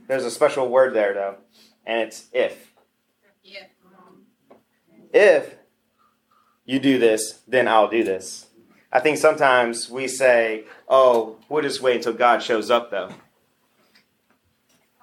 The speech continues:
Speaker 1: In verse thirty-three and thirty-four in Matthew chapter eight, he talked about the people who kept,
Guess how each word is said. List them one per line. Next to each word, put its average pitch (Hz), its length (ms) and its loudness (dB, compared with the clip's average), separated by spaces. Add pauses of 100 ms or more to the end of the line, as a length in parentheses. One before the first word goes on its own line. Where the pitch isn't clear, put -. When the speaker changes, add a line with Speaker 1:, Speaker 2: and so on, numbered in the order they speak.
(1700)
Speaker 1:
In 143 180 0
verse 143 380 2
thirty-three 139 760 0
and 120 160 -10
thirty-four 127 760 -2 (400)
in 117 160 -8
Matthew 123 380 -4
chapter 113 380 0
eight, 110 380 0 (160)
he 135 100 -12
talked 143 300 2
about 127 220 2
the 117 60 -4
people 127 380 -6
who 113 80 -10
kept, 120 360 -2